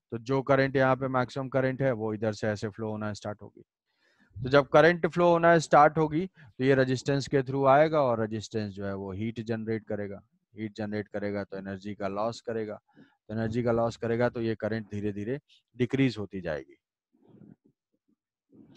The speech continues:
तो decrease होती जाएगी तो किसी time टी पे, किस टाइम टी पे Current I, किस time टी पे Current I और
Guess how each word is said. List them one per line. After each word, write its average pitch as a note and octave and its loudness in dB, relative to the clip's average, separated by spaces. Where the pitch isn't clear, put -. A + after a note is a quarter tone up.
तो A#2+ -6
decrease B2+ 2
होती C#3+ 2
जाएगी C#3+ 8
तो C#3+ 0
किसी C3 -2
time A#2+ 2
टी C3 -2
पे, C#3 2
किस - -16
टाइम F#2+ -6
टी A2 -8
पे A2+ -6
Current F2 -10
I, G#2 -4
किस - -20
time E2 -10
टी F2+ -14
पे D#2+ -14
Current F2 -10
I A2+ 0
और B2+ 4